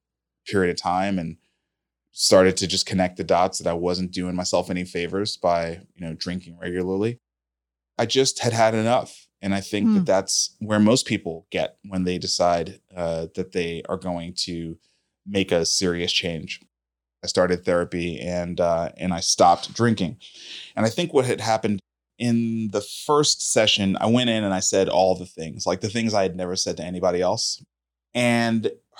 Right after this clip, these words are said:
Speaker 1: her response normalized what I said.
Speaker 2: Mm.
Speaker 1: And that was huge, right?
Speaker 2: Mm.
Speaker 1: Because when I said all those things,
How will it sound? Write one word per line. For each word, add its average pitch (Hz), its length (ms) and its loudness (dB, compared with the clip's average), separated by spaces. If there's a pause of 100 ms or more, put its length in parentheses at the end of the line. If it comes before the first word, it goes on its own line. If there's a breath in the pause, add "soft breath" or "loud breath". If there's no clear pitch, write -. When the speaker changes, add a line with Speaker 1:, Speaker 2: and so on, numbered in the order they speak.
Speaker 1:
her 151 280 6
response 113 1080 2 (560)
normalized 107 1160 4
what 98 180 2
I 87 140 2
said. - 400 -4 (560)
Speaker 2:
Mm. 160 460 -4 (720)
Speaker 1:
And 107 580 2 (240)
that 123 220 4
was 95 520 2
huge, - 1400 -4 (160)
right? 90 200 2
Speaker 2:
Mm. - 40 -10
Speaker 1:
Because 101 880 2 (600 soft breath)
when 107 180 2
I 127 160 6
said 135 340 4
all 101 200 6
those 90 340 0
things, 90 720 -4